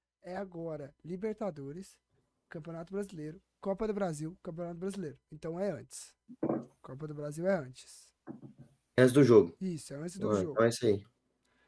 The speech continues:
Speaker 1: Então assim, cara, mas a gente, o Flamengo pode ficar desfalcado, né?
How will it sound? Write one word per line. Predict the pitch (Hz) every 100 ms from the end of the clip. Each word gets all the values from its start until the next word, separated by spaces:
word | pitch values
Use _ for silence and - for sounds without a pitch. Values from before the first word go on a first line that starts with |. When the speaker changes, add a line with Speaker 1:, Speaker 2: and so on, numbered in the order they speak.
| _
Speaker 1:
Então | 180
assim, | 196 - 226
cara, | 185 160 147
mas | 147 160 202
a |
gente, | 214 202 190 - _
o | - 190
Flamengo | 226 196 190
pode | - 202 196
ficar | 226 196
desfalcado, | - 240 269 - 226 180
né? | 165